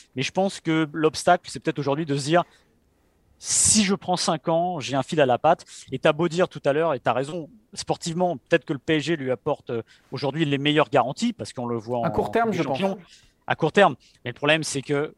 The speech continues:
Speaker 1: aujourd'hui, le P S G ne peut pas lutter. N'importe quel club français, d'ailleurs, ne pourrait pas lutter avec l'aura du Real Madrid. Et on sait très bien que, euh, un joueur comme Mbappé aura besoin, à un instant T, d'aller dans un club
Speaker 2: Mais
Speaker 1: comme
Speaker 2: il y
Speaker 1: ça.
Speaker 2: finira.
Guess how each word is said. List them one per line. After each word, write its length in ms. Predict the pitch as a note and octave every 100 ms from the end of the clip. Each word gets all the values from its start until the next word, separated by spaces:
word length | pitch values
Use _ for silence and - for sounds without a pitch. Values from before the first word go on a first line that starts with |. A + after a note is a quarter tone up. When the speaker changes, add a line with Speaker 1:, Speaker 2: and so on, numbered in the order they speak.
| _
Speaker 1:
aujourd'hui, 420 | D3+ C#3+ D3 D3 F3
le 40 |
P 160 | D3+ C#3
S 40 |
G 100 | D3
ne 60 | D#3
peut 140 | B2
pas 160 | - D3+
lutter. 460 | C#3+ C3+ D3 D#3+ - _ _ - G3+
N'importe 400 | C3 C#3 D3 -
quel 140 | D#3
club 240 | - C3+ A#2+
français, 320 | - - D3+
d'ailleurs, 200 | A#2+ B2+
ne 60 |
pourrait 240 | B2 B2+ B2
pas 140 | C3+
lutter 320 | B2 - C#3+
avec 260 | D#3 B2 -
l'aura 320 | C3+ A#2 C3
du 160 | B2 A#2+
Real 160 | A#2
Madrid. 340 | A2 A2+ C#3+ C3 - - -
Et 180 | A#2 B2
on 140 | B2+
sait 200 | B2 D3
très 180 | - C3
bien 300 | B2+ D3 D3+
que, 360 | - C#3 C3 - _ _ B2+
euh, 500 | A#2 G#2 G2 F#2+ G2+
un 220 | C#3+ B2+
joueur 280 | B2 C3+ C3+
comme 180 | - A#2+ C3+
Mbappé 400 | A#2+ A2 C#3+ - - _
aura 220 | C#3+ B2
besoin, 460 | B2+ C3+ B2 C#3+ D#3+
à 40 | A#2
un 120 | A#2
instant 320 | B2 - A#2+
T, 220 | - D3
d'aller 300 | C3 A#2+ B2+
dans 200 | A#2+ G#2+
un 60 | A2+
club 360 | - - C#3 D#3+
Speaker 2:
Mais 80 |
Speaker 1:
comme 100 | G3
Speaker 2:
il 60 | A#3+
y 40 |
Speaker 1:
ça. 160 | F3 C#3
Speaker 2:
finira. 420 | A3 A3 A3 F#3+